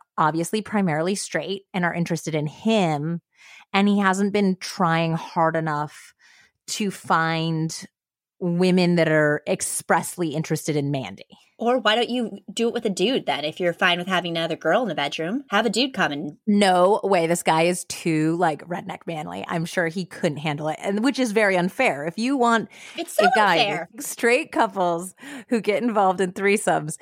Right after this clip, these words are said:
Speaker 1: if you would like to have sex with another woman with your partner,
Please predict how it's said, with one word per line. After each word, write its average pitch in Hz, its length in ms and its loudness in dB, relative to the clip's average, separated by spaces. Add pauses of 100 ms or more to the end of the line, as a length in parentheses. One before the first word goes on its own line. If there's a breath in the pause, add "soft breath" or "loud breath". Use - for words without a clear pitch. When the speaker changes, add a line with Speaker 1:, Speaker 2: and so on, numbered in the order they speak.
(320 loud breath)
Speaker 1:
if 190 180 2
you 196 800 2
would 202 120 -2
like 185 460 0
to 190 160 -2
have 196 160 -4
sex 202 260 -2
with 180 120 -4
another 180 240 0
woman 175 480 0
with 196 360 0
your 202 240 2
partner, 165 540 -2